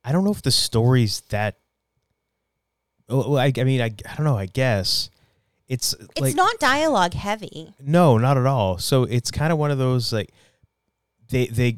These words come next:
Speaker 1: you, you figure out what's going on pretty quick.
Speaker 2: Yeah.
Speaker 1: It's not, it's not too convoluted. It's not too complicated. So i-, it's very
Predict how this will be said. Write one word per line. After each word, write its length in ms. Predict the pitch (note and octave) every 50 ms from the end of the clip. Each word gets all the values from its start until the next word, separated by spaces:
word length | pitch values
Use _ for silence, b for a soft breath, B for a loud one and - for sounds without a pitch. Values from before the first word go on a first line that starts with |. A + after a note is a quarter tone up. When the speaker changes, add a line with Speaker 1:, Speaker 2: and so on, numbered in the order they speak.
| -
Speaker 1:
you, 340 | - B2 A#2+ A2 B2+ C#3+ C3+ B2 B2
you 180 | A#2+ C3 C3+
figure 340 | B2+ - - F3+ E3 D3 D#3
out 100 | D#3+ B2+
what's 160 | A2+ A2 -
going 180 | - C3 A#2 A#2
on 140 | C3+ A#2+ F#2+
pretty 220 | - A#2 A2 G2
quick. 360 | - - A#2 A#2+ G2 C2+ - G#4
Speaker 2:
Yeah. 120 | G#4 D4+ G#3 - _ _
Speaker 1:
It's 200 | - A#2 - - -
not, 360 | A#2 B2 C3 C3+ B2 G#2 - _ _ _ _ _ _ _ _ _ _ _ _ _ _ _ _ _ _
it's 180 | - G#2+ - -
not 120 | C#3 C3
too 160 | - - C3+ B2
convoluted. 640 | - - C3 B2+ A#2 G#2 G2 F#2+ G2+ A2 A2+ A2
It's 160 | G#2 - -
not 100 | A#2+ A2+
too 120 | - - A2
complicated. 600 | - - - G#2 G#2 - A2+ - - G2+ F#2+ F#2
So 280 | - - A#2 G#2 F#2+ F#2 B B B B B B B B B _ _
i-, 80 | - - _ -
it's 220 | C3+ B2 G#2+ -
very 460 | B2 G#2+ - B2 B2+ C#3 C3+ A#2 F#2+